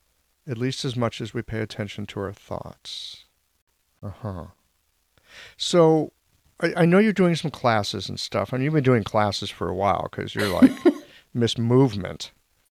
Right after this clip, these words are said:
Speaker 1: I know you're an acupuncturist, but you're like, I always thought of you as an acupuncturist, e-, except for the past few years where I realized, oh, acupuncture is, like, your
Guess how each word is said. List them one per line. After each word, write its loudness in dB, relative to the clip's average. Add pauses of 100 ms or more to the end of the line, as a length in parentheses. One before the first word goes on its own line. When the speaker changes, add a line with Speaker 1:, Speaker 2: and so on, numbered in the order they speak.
(140)
Speaker 1:
I -8
know 6
you're 6
an 6
acupuncturist, 2
but -6
you're -2
like, -2 (1160)
I 2
always 4
thought 8
of 4
you 6
as 4
an 0
acupuncturist, -6
e-, -8
except 0
for -2
the 0
past 2
few -6
years 0
where 2
I 2
realized, 2
oh, 2
acupuncture 0
is, -4
like, 0
your -6